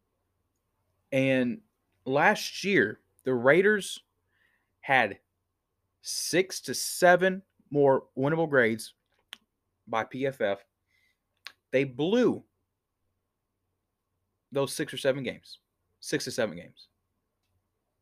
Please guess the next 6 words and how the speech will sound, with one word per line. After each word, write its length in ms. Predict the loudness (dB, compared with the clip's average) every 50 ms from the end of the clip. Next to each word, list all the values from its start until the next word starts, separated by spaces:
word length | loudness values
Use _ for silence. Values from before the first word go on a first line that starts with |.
| _ _ _ _ _ _ _ _ _ _ _ _ _ _ _ _ _ _ _ _ _ _
And 120 | -6 -6 -6
the 60 | -6
fourth 320 | -2 2 4 4 4 2
quarter 240 | 0 -2 -2 0 -2
lost 260 | -2 -4 -4 -8 -12
it. 60 | -20